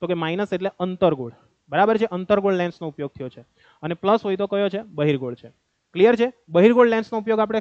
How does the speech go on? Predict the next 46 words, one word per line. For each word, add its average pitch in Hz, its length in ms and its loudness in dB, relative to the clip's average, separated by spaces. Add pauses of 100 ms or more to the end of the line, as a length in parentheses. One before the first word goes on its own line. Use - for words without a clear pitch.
શેના 208 160 -4
માટે 208 220 -2
કરીએ 196 280 2
છીએ? 196 160 -8 (380)
તો 165 80 0
આપણે 180 180 0
નેક્સ્ટ 180 240 -6
ચેપ્ટરમાં 190 400 -4
તમને 185 180 -6
બધાને 180 320 -4
ખબર 180 300 0
જ 175 40 -2
છે 160 220 -10 (380)
કે 190 60 -2
ભાઈ 196 140 2
બહિર્ગોળ 202 520 2
દ્વારા 190 260 2
તમે 185 300 -6
નજીકની 175 540 -6
વસ્તુ 202 320 -6
છે 190 120 -4
તેને 190 180 -6
ખૂબ 190 320 -10
સરસ, 180 220 -2 (140)
સરળતાથી 170 440 -2
જોઈ 143 160 -8
શકો 123 340 -16
અને 156 140 -12
દૂરની 175 300 -2
વસ્તુ 208 260 -6
જોવા 196 180 -4
માટે 196 200 -4
તમારે 185 320 -4 (320)
અંતર્ગોળ 220 460 0
અરી-, 208 320 0
અ, 151 200 2
સોરી, 156 240 -2
અંતર્ગોળ 202 520 0
લેન્સ 185 400 -4
છે 156 60 -2
તેનો 170 220 -4
ઉપયોગ 151 240 -6
કરવો 135 240 -6
પડશે. 131 320 -14 (400)
ક્લિયર 196 220 4
છે? 220 160 0